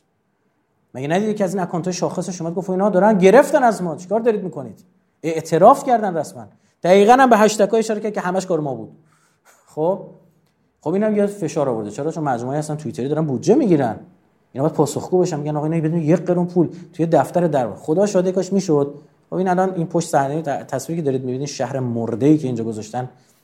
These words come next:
فکر کنم بچه‌ها خودشون انتخاب کردن، با یه، در واقع،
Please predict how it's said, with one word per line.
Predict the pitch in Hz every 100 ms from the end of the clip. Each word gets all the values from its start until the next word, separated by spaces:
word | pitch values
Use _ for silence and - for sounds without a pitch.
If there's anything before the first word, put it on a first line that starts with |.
| _
فکر | -
کنم | 107 107
بچه‌ها | 101 - 113
خودشون | 117 120 117
انتخاب | 104 110 110
کردن، | 107 104
با |
یه، | 104 101 - _ _ _ _ _ - 90
در | 101 104
واقع، | 104 107